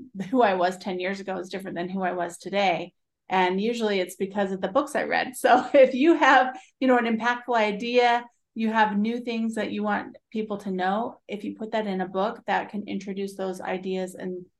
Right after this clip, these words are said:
help people with their solutions and, you know, innovate, innovation. And putting it in a book is a really good way to get the word out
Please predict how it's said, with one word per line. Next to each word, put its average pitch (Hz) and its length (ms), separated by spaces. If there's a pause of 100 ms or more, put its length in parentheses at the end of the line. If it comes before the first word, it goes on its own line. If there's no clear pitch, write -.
(200)
help 226 260
people 214 320
with 185 200
their 185 160
solutions 214 680
and, 185 300 (260)
you 208 100
know, 190 140
innovate, 220 680
innovation. 233 840 (380)
And 190 240
putting 233 220
it 208 100
in 190 100
a 185 80
book 196 220
is 185 80
a 185 80
really 185 220
good 185 140
way 185 140
to 180 80
get - 240
the 175 100
word 180 300
out 175 200